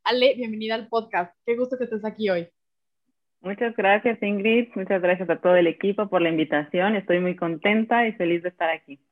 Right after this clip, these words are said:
Speaker 1: No, al contrario, gracias por tu tiempo, por, eh, darnos este espacio, porque, bueno, con todo esto que, que ya más o menos le comentamos al auditorio, pues, debe ser una agenda bien apretada, entonces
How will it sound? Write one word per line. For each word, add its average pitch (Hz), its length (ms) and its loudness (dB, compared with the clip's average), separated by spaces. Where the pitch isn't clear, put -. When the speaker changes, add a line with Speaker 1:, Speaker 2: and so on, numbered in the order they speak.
Speaker 1:
No, 226 220 0
al 262 120 4
contrario, 220 320 0
gracias 233 280 0
por 226 120 0
tu 220 160 -4
tiempo, 269 720 2
por, 214 360 0
eh, 196 160 -2
darnos 220 340 -6
este 233 200 -6
espacio, 240 760 -2
porque, 196 240 -2
bueno, 226 440 2
con 226 200 -2
todo 294 240 2
esto 302 280 -4
que, 214 320 -2
que 214 140 -6
ya 220 240 2
más 254 240 -8
o 247 60 -12
menos 247 260 -8
le 226 100 -4
comentamos 220 480 -6
al 220 80 -8
auditorio, 214 360 -4
pues, 226 100 -4
debe 247 140 0
ser 254 100 -2
una 247 120 -2
agenda 240 280 -2
bien 247 200 4
apretada, 202 500 -2
entonces 233 340 -10